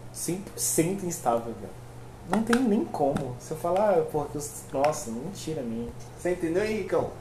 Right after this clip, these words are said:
Speaker 2: Então, eu parto desse pressuposto aí e tem, vou começar a levar esse conceito pra, pra alguns pontos da minha, alguns aspectos da minha vida. Por quê?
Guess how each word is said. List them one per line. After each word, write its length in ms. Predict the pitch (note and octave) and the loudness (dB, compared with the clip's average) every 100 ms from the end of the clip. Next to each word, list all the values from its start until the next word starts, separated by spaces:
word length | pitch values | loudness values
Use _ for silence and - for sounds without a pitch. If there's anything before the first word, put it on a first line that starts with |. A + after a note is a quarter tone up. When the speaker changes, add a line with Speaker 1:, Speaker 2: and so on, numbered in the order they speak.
| - | -10
Speaker 2:
Então, 600 | D3 C#3 E3 F#3+ F3+ B2 - - - | -8 2 4 4 2 0 -4 -10 -2
eu 100 | B2+ | 2
parto 320 | - C#3 D3 | 8 8 8
desse 260 | F3+ F3 F3+ | 2 2 0
pressuposto 720 | - D3+ - - C#3 C3 - | 0 0 0 -4 -4 -2 0
aí 260 | A#2 C3+ D3+ - - | 2 0 -4 -8 -6
e 460 | A#2+ A#2+ A#2+ A#2 A2+ - | -2 0 0 0 -2 -2
tem, 180 | B2 B2+ B2 A2 | 0 0 -2 0
vou 120 | B2 | 0
começar 420 | E3 E3 - C3+ | 2 0 4 4
a 20 | |
levar 240 | B2+ A#2+ A#2+ | 4 4 4
esse 100 | A#2 | 4
conceito 640 | A#2+ A2 - A2 A#2+ - - - - - - - - - - - - - - - - - - - | 0 -2 0 2 2 -2 -6 -8 -14 -14 -14 -14 -14 -14 -14 -14 -14 -14 -14 -14 -14 -14 -10 0
pra, 720 | G#2+ G2 G2 G2 F#2 F2+ F2 - - - - - - | 2 4 4 2 2 0 -4 -8 -12 -14 -14 -14 0
pra 100 | A2 | 4
alguns 240 | G#2+ A2+ | 4 2
pontos 420 | - A#2 A#2+ B2 A2+ | 0 2 2 2 -2
da 120 | G2+ | -2
minha, 200 | G2+ F#2+ | -2 -2
alguns 300 | F#2+ A2+ F3 | 0 0 0
aspectos 580 | G3+ - - - G2 F#2+ | 0 0 -2 -2 -6 -4
da 120 | G2+ | -4
minha 220 | G2+ G2 | -2 -4
vida. 260 | G2 C#3+ B2 | -2 0 2
Por 240 | - G3 | 4 4
quê? 240 | G3 A#2 | 4 0